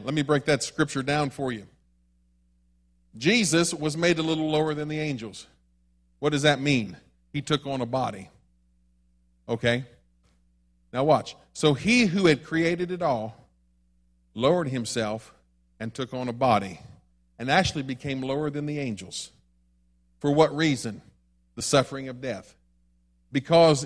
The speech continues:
in his original state, God, a spirit, cannot die. So he has to take on a body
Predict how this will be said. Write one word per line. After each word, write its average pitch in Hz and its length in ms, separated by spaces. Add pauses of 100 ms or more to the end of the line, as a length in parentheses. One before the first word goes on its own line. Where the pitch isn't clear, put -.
in 151 140
his 139 180
original 170 400
state, 135 540
God, 131 400
a 120 100
spirit, 123 480
cannot 131 320
die. 117 300 (1500)
So 160 180
he 170 140
has 170 160
to 151 80
take 165 260
on 156 160
a 131 80
body 139 480